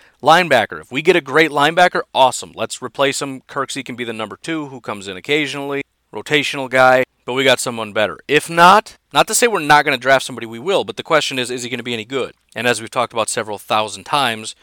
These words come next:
pretty low chance that we're gonna draft a linebacker that's gonna be good. Whether it's first round, second round, third round, whatever,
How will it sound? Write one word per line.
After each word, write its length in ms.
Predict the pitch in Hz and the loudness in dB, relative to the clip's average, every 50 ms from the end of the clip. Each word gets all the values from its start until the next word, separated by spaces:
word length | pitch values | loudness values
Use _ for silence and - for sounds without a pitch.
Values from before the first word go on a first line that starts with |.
| _ _ _ _ _ _ _ _ _ _ _ _ _ | _ _ _ _ _ _ _ _ _ _ _ _ _
pretty 220 | - 175 165 160 | -6 -2 0 0
low 200 | 156 151 147 139 | 4 4 4 2
chance 400 | 131 - - 147 127 113 104 - | 2 0 -2 -2 -2 -2 -4 -6
that 100 | - 117 | -8 -8
we're 120 | 104 117 107 | -8 -8 -10
gonna 100 | 113 107 | -10 -10
draft 340 | 98 110 117 113 110 - - | -6 -4 -2 -2 -2 -4 -6
a 40 | |
linebacker 440 | 107 113 117 113 110 107 101 95 101 | -6 -4 -4 -4 -4 -4 -6 -6 -8
that's 160 | 95 95 - | -10 -14 -14
gonna 140 | - 107 98 | -14 -14 -14
be 140 | 87 92 87 | -14 -14 -14
good. 320 | 85 95 87 - - _ _ _ _ _ _ | -14 -16 -16 -16 -18 _ _ _ _ _ _
Whether 240 | - 101 95 98 98 | -16 -14 -14 -14 -14
it's 100 | 92 - | -14 -12
first 260 | - 135 127 117 - | -10 -8 -8 -8 -6
round, 200 | 127 120 113 - | -8 -8 -6 -6
second 220 | - 120 110 117 113 | -6 -8 -8 -8 -10
round, 160 | 110 104 - | -10 -10 -10
third 180 | 110 110 101 | -10 -12 -10
round, 180 | 110 104 101 98 | -10 -10 -10 -8
whatever, 420 | 104 104 107 104 101 95 92 90 | -6 -6 -4 -6 -6 -8 -12 -16